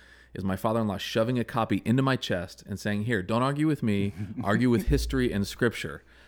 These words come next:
Speaker 1: Uh, and I dug in and began reading, and, and that, along with some influence and discipleship from you, really opened my eyes to who God was, how he had saved me, and how he had rescued me. And it became something that, um, for me, just became a great,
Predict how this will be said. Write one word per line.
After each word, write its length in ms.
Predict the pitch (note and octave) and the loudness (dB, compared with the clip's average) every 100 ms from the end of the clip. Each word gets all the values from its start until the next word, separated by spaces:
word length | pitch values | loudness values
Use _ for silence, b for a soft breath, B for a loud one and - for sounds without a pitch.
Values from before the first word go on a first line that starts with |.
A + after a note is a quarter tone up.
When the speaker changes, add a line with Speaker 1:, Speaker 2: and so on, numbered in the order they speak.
| B B - | B B -8
Speaker 1:
Uh, 260 | F#2 F#2 F2+ | -4 -4 -4
and 120 | G2 F#2 | -2 -2
I 60 | |
dug 380 | F2+ F#2 A2 A2 | -2 0 0 2
in 220 | A2 A#2 | 2 0
and 180 | A#2+ F#2+ | -2 -4
began 340 | F#2 G2 F#2 | -4 -4 -4
reading, 360 | F#2+ G2+ A2+ A2+ | -2 -2 0 -2
and, 280 | F#2+ F2+ F2+ - | -6 -8 -8 -10
and 360 | F2+ F#2 G2+ - | -8 -6 -8 -10
that, 340 | F2+ G2 G#2+ | -6 -4 -2
along 200 | G2 F#2+ F#2+ | -4 -4 -6
with 80 | |
some 180 | - G2 G2 | -6 -8 -6
influence 400 | G2+ - G2 - | -8 -6 -6 -6
and 80 | |
discipleship 500 | F#2 F#2+ G2 - - | -10 -8 -8 -8 -12
from 180 | - F2+ | -8 -4
you, 240 | F#2 G#2 G#2+ | -2 -2 -2
really 240 | G2+ G#2+ | -2 -2
opened 200 | G#2 G#2 | -2 -4
my 160 | G2 F2+ | -4 -4
eyes 440 | G2 G#2 G2 - - B B B B | -2 -2 -2 -4 -14 B B B B
to 100 | A2 | -6
who 160 | A2+ A#2 | -2 0
God 220 | G#2+ F#2+ | 0 0
was, 460 | G2 G2+ F2+ F2+ | 2 2 0 -4
how 280 | - - G#2+ | -10 -6 -4
he 180 | G#2 G#2 | -4 -4
had 100 | F2+ | -4
saved 400 | - F#2 F#2+ G2+ | -6 -4 -4 -4
me, 140 | F#2+ F2+ | -4 -6
and 100 | G2 | -6
how 160 | G#2 | -4
he 60 | F#2+ | -4
had 100 | F#2 | -4
rescued 360 | F#2+ G#2+ - F#2 | -4 -4 -6 -6
me. 60 | |
And 80 | F2+ | -4
it 20 | |
became 340 | F#2 - A2 G#2+ | -6 -4 -4 -4
something 440 | - G#2+ G#2+ G2 | -4 -4 -4 -4
that, 340 | F#2+ F#2 - - B B B B B B - | -4 -6 -10 -20 B B B B B B -14
um, 360 | F#2 F#2 F#2 - - | -10 -8 -10 -14 -20
for 160 | - - | -10 -2
me, 160 | G2 B2 | 0 0
just 220 | G#2 - | -2 -6
became 680 | F#2+ - G2+ F#2+ F#2+ G2 - - | -10 -6 -4 -2 -4 -6 -10 -14
a 60 | |
great, 920 | F2+ F#2 G2+ G2+ G2+ G2+ G#2+ - - | -14 -12 -10 -6 -2 -2 -4 -8 -20